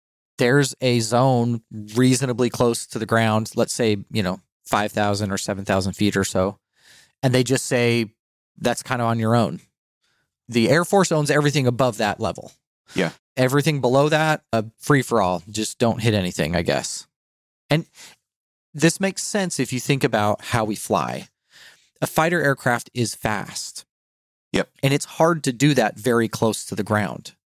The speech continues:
Speaker 1: There is not a lot of space to maneuver up and down
Speaker 2: Mm-hmm.
Speaker 1: when you're going four hundred knots plus, right? And so that's why that airspace has not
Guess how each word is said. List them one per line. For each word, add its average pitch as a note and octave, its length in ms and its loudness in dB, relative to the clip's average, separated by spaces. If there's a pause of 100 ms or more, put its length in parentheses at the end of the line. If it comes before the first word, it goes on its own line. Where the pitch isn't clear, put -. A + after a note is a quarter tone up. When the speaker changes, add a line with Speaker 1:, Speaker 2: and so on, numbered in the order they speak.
Speaker 1:
There A2+ 140 2
is A2+ 100 0
not C3 200 2
a C3+ 40 0
lot B2 240 -2
of A2 120 -6
space - 600 -4 (360)
to C#3+ 100 -2
maneuver A#2+ 540 4
up A#2+ 140 -4
and G#2 160 -2
down A2 540 0
Speaker 2:
Mm-hmm. G2+ 260 2 (180)
Speaker 1:
when B2+ 140 0
you're A#2 120 0
going A#2+ 380 2
four G#2+ 260 0
hundred G2+ 240 -2
knots G2 280 -2
plus, F2+ 480 -2
right? F#2+ 340 -2 (380)
And B2+ 240 0
so A2+ 520 0
that's B2+ 400 -2
why A#2+ 260 2
that A2+ 300 -4
airspace B2+ 560 -2
has F#2+ 120 -8
not G2+ 280 0